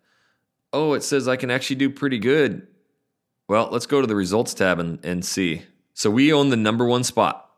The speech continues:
And the reason we did a, an, a market update was, check out the beginning of it, new report released. So right when covid hit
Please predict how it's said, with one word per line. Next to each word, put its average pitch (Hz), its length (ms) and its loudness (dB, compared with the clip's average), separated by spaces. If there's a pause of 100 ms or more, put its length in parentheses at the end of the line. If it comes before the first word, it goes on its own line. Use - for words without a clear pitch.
(580)
And 107 340 -2
the 104 100 2
reason 139 380 2
we 135 100 2
did 120 260 2
a, 107 280 2
an, 104 280 -2 (140)
a 101 80 2
market 107 360 2
update 123 480 0 (560)
was, 95 220 0
check 135 260 0
out 151 120 2
the 117 80 -2
beginning 104 400 2
of 87 120 2
it, - 140 -6
new 107 340 2
report 110 440 0
released. 87 600 -4 (400)
So - 180 0
right 113 360 2
when 151 140 0
covid 151 380 2
hit 98 420 -2